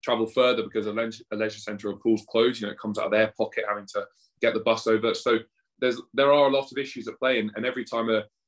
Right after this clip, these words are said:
centre does close down, that's a whole community that's been affected. Um, you know, there's obviously a lot of talk, especially in London, about getting young kids into youth centres and leisure centres and things like that to keep them, you know, from going down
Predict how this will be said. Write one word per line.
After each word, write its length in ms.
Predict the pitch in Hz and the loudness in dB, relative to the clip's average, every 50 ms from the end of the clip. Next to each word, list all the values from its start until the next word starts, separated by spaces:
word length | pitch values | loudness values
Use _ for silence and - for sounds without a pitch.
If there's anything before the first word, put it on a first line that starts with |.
| _ - | _ -8
centre 300 | - - 131 120 113 113 | -4 -2 -2 -2 -2 -2
does 220 | 101 131 127 127 | 0 0 0 0
close 280 | - - 113 110 107 107 | -2 -2 0 0 0 0
down, 220 | - 117 117 110 | -2 -2 -2 -2
that's 180 | 107 107 - - | -4 -6 -8 -8
a 40 | 104 | -4
whole 260 | - 113 113 113 113 | 2 4 4 4 4
community 460 | - - 110 110 110 107 107 - 113 | 2 0 -2 0 0 -2 -2 -2 -4
that's 140 | 107 104 - | -4 -4 -2
been 140 | - 110 104 | -4 -4 -2
affected. 480 | 104 - 110 - - - 120 113 - - _ _ _ _ _ _ - | -2 -2 -2 -2 -2 -2 -2 -4 -4 -6 _ _ _ _ _ _ -6
Um, 340 | 92 95 95 98 95 95 - _ _ _ _ _ - - | -2 -2 0 0 -2 -4 -6 _ _ _ _ _ -10 -2
you 60 | 107 | 2
know, 60 | 113 113 | 2 2
there's 120 | 110 107 | 2 2
obviously 240 | 127 110 - - 117 | 0 0 0 2 2
a 40 | 113 | 4
lot 100 | 113 110 | 2 2
of 100 | - - | 0 0
talk, 220 | - 120 113 113 | 0 0 0 0
especially 360 | - - 131 117 - - 120 | -2 -4 -4 -4 -4 -4 -4
in 100 | 113 110 | -2 0
London, 280 | 113 120 127 131 127 117 | 0 0 -2 -2 -4 -4
about 260 | 110 107 107 104 104 | -4 -4 -4 -4 -4
getting 220 | - 123 - 113 | -4 -6 -4 -4
young 240 | 113 117 117 117 117 | -4 -2 -4 -4 -6
kids 340 | 113 - 117 110 110 - - | -4 -4 -4 -4 -4 -4 -6
into 340 | 110 110 107 - 107 104 104 104 | -6 -6 -6 -6 -6 -8 -8 -8
youth 200 | 113 123 131 - | -14 -16 -14 -12
centres 600 | - - 117 117 113 - - 120 113 110 - - | -6 -4 -4 -4 -2 0 2 2 2 2 2 -2
and 160 | - 98 98 - - - - - _ _ | -8 -10 -10 -12 -16 -20 -20 -20 _ _
leisure 480 | - 117 - 120 113 117 - 113 110 113 | -4 -2 0 0 0 0 0 -2 0 -2
centres 360 | - - - 113 113 110 104 | -4 -2 -2 -2 0 -2 -2
and 140 | 107 101 98 | -4 -6 -4
things 180 | 113 113 107 107 | -4 -4 -2 -2
like 120 | 107 - | -2 -4
that 40 | - | -4
to 100 | - - _ | -10 -18 _
keep 200 | - - 131 - | -6 -6 -4 -2
them, 280 | 104 101 104 98 98 - _ _ _ - _ _ _ | -2 -2 -2 -4 -6 -10 _ _ _ -20 _ _ _
you 120 | - 117 113 | 0 0 2
know, 140 | 107 98 | 2 0
from 220 | 98 - - 110 107 | -2 -2 -2 0 2
going 180 | 117 117 113 | 2 2 2
down 320 | 110 120 117 113 110 110 | 2 2 2 2 0 -2